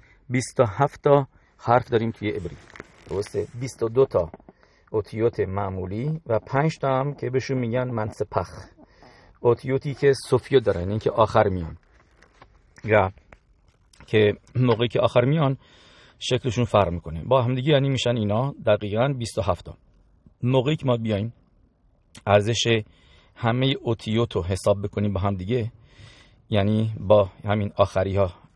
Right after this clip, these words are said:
ارزشاشون رو حساب بکنیم، می‌شه دقیقاً هزار و هفتصد و هفتاد و پنج. و این چیزیه که هزار و هفتصد و هفتاد و پنج، این چیزی که پاسوک اینجا به ما میگه،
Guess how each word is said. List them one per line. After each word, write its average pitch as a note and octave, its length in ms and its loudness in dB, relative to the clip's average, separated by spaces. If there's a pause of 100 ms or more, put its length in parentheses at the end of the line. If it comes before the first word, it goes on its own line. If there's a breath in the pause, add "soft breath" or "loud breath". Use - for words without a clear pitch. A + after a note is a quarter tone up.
ارزشاشون G2+ 760 -2
رو G2 60 -2
حساب F#2 320 -4
بکنیم، G#2+ 400 -4 (480 loud breath)
می‌شه A#2 320 -2
دقیقاً A2 680 2
هزار B2+ 460 4
و B2+ 220 0
هفتصد A2+ 560 2
و A#2 120 2
هفتاد G#2+ 580 -2
و A2 60 0
پنج. E2+ 440 -6 (1160 loud breath)
و G2 80 2
این G2+ 260 4
چیزیه G2+ 580 0
که G2+ 140 0 (440)
هزار G#2 360 2
و G#2 80 4
هفتصد G2+ 480 2
و G#2 60 4
هفتاد G2+ 440 0
و G#2+ 80 2
پنج، G#2 760 -2
این G#2+ 140 -4
چیزی G#2 260 -6
که G#2+ 120 -4
پاسوک A2+ 440 -4
اینجا G2+ 280 0
به G2 100 -2
ما G2+ 140 -2
میگه، F2+ 280 -6